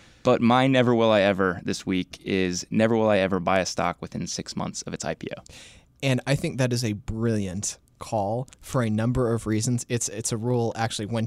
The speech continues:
Speaker 2: when you, uh, said it to me before taping, I was like, "Oh, yeah, me too." <laughs> Uh, so I'm going, I'm on the Dylan Lewis train here.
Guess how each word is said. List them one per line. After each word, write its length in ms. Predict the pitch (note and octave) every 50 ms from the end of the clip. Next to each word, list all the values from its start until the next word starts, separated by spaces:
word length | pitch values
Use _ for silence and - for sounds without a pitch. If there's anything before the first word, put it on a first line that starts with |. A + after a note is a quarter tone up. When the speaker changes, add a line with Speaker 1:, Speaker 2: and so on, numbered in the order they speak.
| A2+ -
Speaker 2:
when 160 | - B2 A#2+
you, 200 | A2+ A2+ A#2 A2+ G#2+ - -
uh, 260 | - G#2+ F#2+ F2 F2 - -
said 220 | - - C#3+ B2+
it 60 | A#2+
to 100 | - B2
me 60 | A2+
before 320 | G2+ G2 G#2 G2 - A#2+ G#2
taping, 340 | - - A#2+ A#2 - G#2 F#2+
I 80 | F#2+
was 160 | F#2+ G2+ -
like, 120 | G#2 G2 G#2+
"Oh, 100 | - G#3
yeah, 180 | G3 E3+ D3 A#2+
me 140 | G#2+ A2 A2
too." 260 | - - G#2 D2+ - - _ - - B4
<laughs> 100 | C#4+ - A#3+ - - - - -
Uh, 80 | -
so 140 | D3 - C3+
I'm 180 | - E3 F3 F3+
going, 200 | D#3 E3+ E3+ D#3+ -
I'm 120 | E3 F3+
on 80 | F#3+ F3+
the 80 | E3
Dylan 220 | D3 D#3 D#3 D3+ C#3+
Lewis 220 | C#3 C3 B2 -
train 260 | - - B2 G#2 F#2+
here. 160 | F#2+ G#2+ -